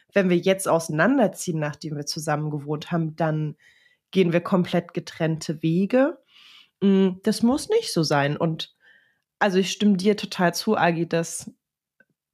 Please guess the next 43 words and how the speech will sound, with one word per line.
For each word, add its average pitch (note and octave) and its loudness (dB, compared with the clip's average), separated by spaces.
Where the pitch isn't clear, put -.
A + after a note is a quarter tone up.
das, F#3 0
glaub D#3+ 0
ich, - -8
nicht F#3 -2
der E3 0
erste F#3+ -4
<laughs> - -2
Schritt G3+ -2
ist, A3 0
direkt G#3+ 2
wieder A#3+ 4
auseinanderzuziehen, A#3+ 0
wenn A3 2
man G#3 2
merkt G3+ 4
so, F#3 -2
„Hm, A3 2
das G#3 -6
funktioniert G#3+ 0
nicht B3 0
so C4+ -6
ganz.“ C4+ 0
Aber G#3+ 0
wenn A#3+ 2
man B3+ 0
vielleicht A3+ -2
doch B3 2
irgendwann G#3+ 2
an G3 0
den F#3+ 0
Punkt G3 -4
kommt G3+ -2
und F#3 -4
sagt, F3+ -2
„Ey, F#3+ 4
ich - -2
finde D4+ 0
dich - -4
zwar G3 2
immer A3+ 2
noch G3 2
super A#3+ -4
toll A3 2